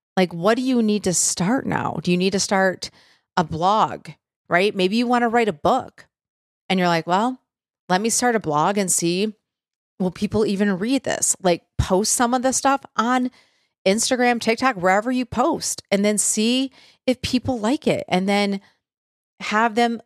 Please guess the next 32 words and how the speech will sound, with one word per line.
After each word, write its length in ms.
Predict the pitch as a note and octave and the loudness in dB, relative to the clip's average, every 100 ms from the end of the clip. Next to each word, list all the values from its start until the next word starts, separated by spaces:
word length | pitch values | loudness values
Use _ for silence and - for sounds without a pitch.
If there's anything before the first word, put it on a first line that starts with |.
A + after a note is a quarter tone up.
| - | -2
like, 260 | G3+ F#3 - _ _ | 0 -2 -6 _ _
like, 200 | F#3 - | -4 -2
try 200 | - A3+ | 0 0
to 80 | A#3+ | 2
get 160 | C4 - | 0 0
them 140 | A3+ | -2
back 260 | G3 G#3+ - | 0 -2 -2
to 140 | - | -6
your 180 | G3 F3+ | -4 -2
website 440 | E3+ G3 - E3+ | -2 0 0 -2
to 120 | - D#3+ | -4 -4
read 140 | F3 | -2
their 120 | E3+ | -2
blog, 400 | E3 F3 E3+ B2+ - _ - | 0 0 0 -4 -12 _ -14
to 100 | - | -2
your, 120 | F3+ - | -2 -2
to 100 | - | -2
read 160 | F#3 F3+ | -2 0
your 100 | F3 | -2
blog. 340 | G3+ G#3 F3 - - - | 0 2 0 -4 -8 -2
And 140 | F#3 | 0
then 220 | F#3+ G3 - _ _ _ _ - | 2 0 -4 _ _ _ _ 0
after 320 | G#3 G3+ G3+ | 0 2 0
that, 320 | G#3+ C4 G3 | 2 0 -2
it's 180 | - - | -2 -2
like, 160 | F#3+ F3+ - | -2 -2 -2
after 240 | G#3+ A#3 | -2 0
you 100 | G3+ | 0
have 160 | G3+ F#3+ | 0 0
enough 280 | F3+ D#3 - | -2 -4 0
blog 240 | D#3 D#3+ | 0 0
posts, 300 | D#3 D3+ - | -2 -4 -8